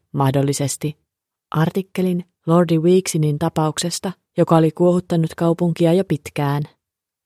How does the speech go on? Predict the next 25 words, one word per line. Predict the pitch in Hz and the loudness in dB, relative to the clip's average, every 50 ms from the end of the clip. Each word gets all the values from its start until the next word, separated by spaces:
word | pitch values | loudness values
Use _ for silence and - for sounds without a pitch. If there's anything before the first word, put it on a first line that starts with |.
| _ - | _ -4
Kaikki | - 160 175 190 180 - - 160 | 0 2 2 2 0 0 -2 0
Lontoon | 160 170 170 160 - 160 156 156 | 2 2 0 0 0 0 0 0
sanomalehdet | 151 - 170 180 175 165 160 156 156 147 147 165 - - _ _ | 0 0 2 2 2 2 2 0 0 -2 -2 -4 -6 -8 _ _
halusivat | - 165 175 185 180 - 180 170 165 - - | 0 2 2 2 2 2 0 -2 -2 -2 2
tyydyttää | 185 180 170 170 165 - - - 151 151 160 | 2 2 2 2 -2 -2 -2 -2 0 2 2
lehtiä | 170 170 156 - - 165 156 - | 2 0 0 0 0 0 0 0
ostavien | 156 160 - - 165 160 165 165 165 - | -2 -2 -2 -2 -2 0 2 0 0 0
ihmisten | - 165 156 160 165 160 - - 190 185 - - | 0 0 0 2 0 0 0 -2 -2 -2 -2 -2
uteliaisuuden. | 151 - 143 139 143 143 143 143 147 - 147 147 151 156 156 160 175 - _ _ _ _ _ _ _ _ _ _ _ | -4 -2 -2 -2 0 -2 -2 -2 -4 -2 -2 -2 0 -2 -2 -4 -6 -10 _ _ _ _ _ _ _ _ _ _ _
Nyt | 156 160 180 185 - - | 0 0 0 0 0 -2
kun | 185 175 165 165 | -2 0 0 2
Lordi | 180 180 175 165 170 | 2 2 2 2 2
Weeksin | 160 165 196 220 220 - - - 170 160 | 4 4 4 4 2 0 -2 -2 -2 0
oli | - 160 160 156 | 0 0 0 0
kuollut | - - 196 202 190 165 147 151 - - - _ _ - | 0 2 2 2 4 2 0 -4 -6 -10 -16 _ _ 0
ja | 165 | 4
jutun | 156 165 170 - 170 160 - | 4 4 4 4 0 0 2
yksityiskohdat | - 170 - - 190 180 - 175 170 - - 175 175 170 175 175 - - _ _ - | 2 2 2 2 0 0 0 0 -2 0 0 0 2 2 2 0 -2 -6 _ _ 0
oli | 160 165 160 | 2 2 2
hänen | 156 151 170 170 175 - - | 4 4 4 4 2 2 0
osaltaan | 165 - 165 165 156 - 170 160 165 | -2 -2 -2 0 0 0 0 0 0
käsitelty | - 175 170 180 180 180 170 170 170 180 170 - _ | 0 -2 0 0 0 0 0 0 -2 -4 -6 -4 _
jo | 160 151 | 0 2
moneen | 147 147 156 165 175 165 156 143 - | 4 4 4 4 4 4 2 0 -2
kertaan, | - - 160 160 160 - - 160 156 160 160 170 | -2 -2 0 0 -2 -4 -6 -6 -6 -4 -6 -8